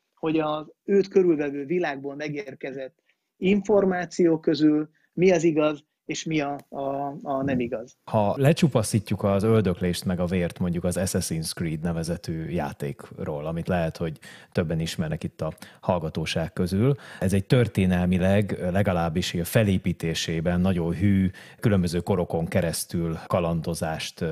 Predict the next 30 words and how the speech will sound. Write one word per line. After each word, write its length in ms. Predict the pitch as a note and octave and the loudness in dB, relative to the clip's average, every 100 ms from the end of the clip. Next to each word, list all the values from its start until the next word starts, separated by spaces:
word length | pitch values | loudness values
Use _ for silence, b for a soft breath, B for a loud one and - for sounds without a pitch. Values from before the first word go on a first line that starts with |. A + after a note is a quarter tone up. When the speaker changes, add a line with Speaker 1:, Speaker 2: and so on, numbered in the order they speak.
| D#2 | -2
Speaker 2:
jelent 400 | E2+ E2 D#2+ D#2+ | -2 -2 -6 -8
ez 80 | |
egy 100 | D#2+ | -6
játék 480 | D#2+ D#2 D2 E2 D2+ - D#2+ | -4 -6 -6 -8 -8 -12 -8
konzolokra, 600 | F#2 F2 D#2+ D2+ - D2+ | -4 -4 -4 -8 -8 -10
a 40 | |
P 200 | C#2 F2 | -6 -6
C-kre. 300 | - A#2 E3+ | -4 -2 0
Tehát 380 | E3+ - - A#2 | -2 -4 0 4
mondjuk, 200 | A#2+ G#2+ | 6 4
ha 60 | A2 | 6
lecsupaszítjuk 720 | E3 - G#2 F#2 D#2+ F#2+ F#2+ | 4 4 2 -2 -4 -6 0
róla 260 | G2+ F2 | 0 2
azt, 180 | F2 - | 0 -2
hogy 100 | E2+ | -6
itt 100 | D#2+ | -2
embereket 500 | F#2 F2 D2+ D2+ D2+ | 0 0 -2 -6 -8
kell 140 | - | -6
gyilkolásni, 640 | D#2 E2+ E2+ D#2+ D2+ - F#2 | -4 -4 -4 -4 -6 -4 -4
azt 160 | F#2 | -2
a 40 | D#2+ | -4
részét 320 | D2 - - | -6 -8 -8
kivesszük, 540 | D#2 C2+ - - - B B B | -8 -8 -10 -12 -14 B B B
akkor 240 | A2 A2+ | 0 0
te 100 | - | 4
mit 200 | A#2+ G#3 | 6 6
gondolsz 440 | - E2+ D#2 D#2 - | 4 2 2 0 0
arról, 300 | D#2 D#2 D2+ | 0 -2 0
ilyesmi 520 | - E3 E3+ - F#3 | 4 6 6 4 0
szoftverekkel, 960 | F3 A2 G2 - D2+ D2 - C#2 A#1 | 2 0 0 -2 -4 -4 -6 -6 -6